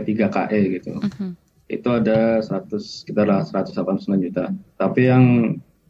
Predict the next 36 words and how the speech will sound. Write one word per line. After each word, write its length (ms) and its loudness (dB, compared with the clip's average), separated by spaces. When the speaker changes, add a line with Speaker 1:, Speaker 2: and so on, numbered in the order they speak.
Speaker 1:
yang 640 2
masuk, 440 2
yang 160 -2
sesuai 720 4
datanya, 800 2
ada 400 0
baru 360 0
tiga 260 -2
puluh 300 -2
koma, 460 -2
tiga 100 2
puluh 140 0
satu 240 0
koma 240 2
lima 180 2
juta 480 0
Speaker 2:
Hmm. 220 -6
Speaker 1:
nik 240 0
dari 320 -2
seratus 320 -4
delapan 240 -6
puluh 140 -8
sembilan 260 0
juta 160 -2
tersebut. 420 0
Speaker 2:
Oke. 120 -10
Speaker 1:
Dan 260 4
hanya 240 2
dua 160 2
puluh 240 0
empat 160 -2
koma 240 0
lima 640 2
juta 560 0
yang 480 -2
sebenarnya 640 2